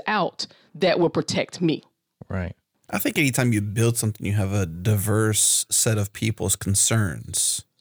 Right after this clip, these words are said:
Speaker 3: You know, like, I may not be aware of the particulars of your concerns,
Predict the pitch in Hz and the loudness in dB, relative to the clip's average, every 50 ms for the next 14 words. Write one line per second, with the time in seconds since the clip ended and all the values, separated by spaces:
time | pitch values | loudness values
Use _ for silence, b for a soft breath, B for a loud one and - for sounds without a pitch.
0 | _ _ _ _ - 117 113 104 104 92 90 98 110 123 - - - 107 98 92 | _ _ _ _ 0 0 2 2 0 0 0 -2 -4 -4 -8 -6 -4 -2 -2 0
1 | 82 78 - - _ _ _ - 123 131 131 131 127 127 127 127 123 117 107 - | -2 -4 -6 -12 _ _ _ 0 2 2 4 4 4 4 2 2 2 0 -2 -2
2 | 104 101 113 110 110 104 98 101 104 101 - _ - 113 107 101 98 107 113 120 | -2 -2 0 0 0 0 0 -2 -4 -6 -6 _ -2 0 0 0 0 0 2 2
3 | 120 113 101 95 92 87 76 - 107 104 95 92 95 98 - - 110 101 - 156 | 2 2 2 2 0 -2 -2 -2 -4 -4 -4 -4 -6 -8 -6 -4 -4 -2 -2 -2
4 | 180 - - 120 107 101 98 95 98 101 95 90 90 92 95 98 - 101 95 - | -2 0 0 0 2 2 0 0 -2 -4 -4 -4 -4 -4 -4 -4 -2 -2 -2 -2
5 | - - 95 71 73 - 113 117 - - - - | -2 -4 -6 -6 -8 -8 -8 -8 -8 -8 -8 -10